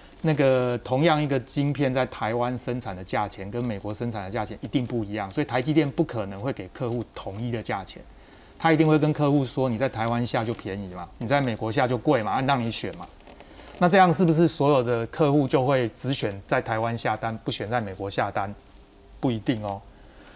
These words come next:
这里面有风险的问题。最近这个两岸的局势呢，会让很多客户开始在思考怎么分散风险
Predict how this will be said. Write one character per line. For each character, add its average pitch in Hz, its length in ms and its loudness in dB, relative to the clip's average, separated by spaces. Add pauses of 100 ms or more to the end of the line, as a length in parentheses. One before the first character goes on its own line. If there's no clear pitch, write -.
(140)
这 170 100 4
里 131 80 2
面 147 80 4
有 123 100 4
风 143 300 0
险 107 180 -2
的 98 120 -6
问 110 200 -4
题。 - 160 -16 (680)
最 185 180 8
近 170 260 6
这 156 120 6
个 127 680 2 (300)
两 120 180 -2
岸 151 140 4
的 135 80 0
局 113 260 -6
势 127 280 -4
呢， 113 200 -4
会 151 140 0
让 143 180 4
很 104 300 -6
多 127 240 0
客 135 260 2
户 131 140 0
开 139 260 -2
始 - 160 -8
在 123 160 0
思 143 400 -2
考 92 320 -4
怎 107 140 -8
么 110 80 -6
分 143 340 -2
散 127 240 0
风 120 280 -4
险 113 120 -6